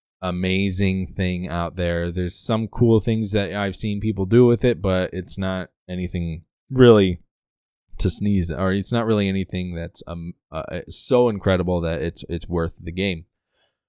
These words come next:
But, but some people do like that stuff, and I can see why. Uh, w-, so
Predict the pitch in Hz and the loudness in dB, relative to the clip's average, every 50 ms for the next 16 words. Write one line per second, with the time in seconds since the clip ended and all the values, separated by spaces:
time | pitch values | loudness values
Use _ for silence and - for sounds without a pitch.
0 | _ _ _ - - 135 131 123 131 147 156 147 120 - - 196 170 151 151 139 | _ _ _ -2 0 2 2 4 6 4 4 4 2 0 0 2 2 2 4 4
1 | 120 104 107 107 101 92 92 90 - - 76 62 - - - 71 - - 104 98 | 4 4 6 4 6 4 4 2 0 -4 -8 -8 -8 -8 -8 -8 -8 -6 -4 -4
2 | 95 95 92 - - 95 - - 98 92 85 73 53 60 60 67 90 95 101 92 | -4 -4 -4 -4 -6 -6 -4 -4 -4 -4 -4 -6 -6 -8 -8 -8 -8 -6 -4 -4
3 | 90 92 95 104 - - _ _ _ _ _ _ _ _ _ _ _ _ _ _ | -4 -4 -6 -6 -8 -10 _ _ _ _ _ _ _ _ _ _ _ _ _ _
4 | _ _ _ _ _ - - _ - - - 139 127 117 110 110 107 107 107 - | _ _ _ _ _ -20 -16 _ -8 2 6 10 10 12 12 12 10 8 6 2